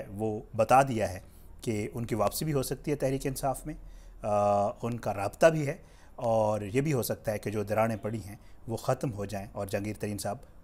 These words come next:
वापस तहरीक इंसाफ में आ जाएं। इस हवाले से आपको तफसीलात बताऊंगा।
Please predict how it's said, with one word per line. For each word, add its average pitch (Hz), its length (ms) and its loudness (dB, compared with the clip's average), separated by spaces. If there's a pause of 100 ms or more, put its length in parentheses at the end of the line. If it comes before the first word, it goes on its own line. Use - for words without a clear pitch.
वापस 117 500 0 (220)
तहरीक 113 240 -4
इंसाफ 95 400 -6
में 98 60 -8
आ - 40 -4
जाएं। - 180 0 (240)
इस 165 140 2
हवाले 143 200 4
से 127 100 0
आपको 110 260 -2
तफसीलात 135 420 4
बताऊंगा। 139 360 4